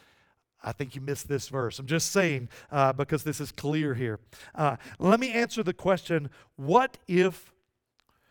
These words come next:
the rapture doesn't happen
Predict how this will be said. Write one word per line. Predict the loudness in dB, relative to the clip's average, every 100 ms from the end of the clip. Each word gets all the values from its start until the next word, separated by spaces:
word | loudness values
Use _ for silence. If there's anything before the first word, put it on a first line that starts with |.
| _ _ _ _ _ _ _
the | 2
rapture | 6 8 6 4 -4 -8
doesn't | -8 2 8 8 6 -2
happen | -6 -6 -4 -4 -4 -6 -8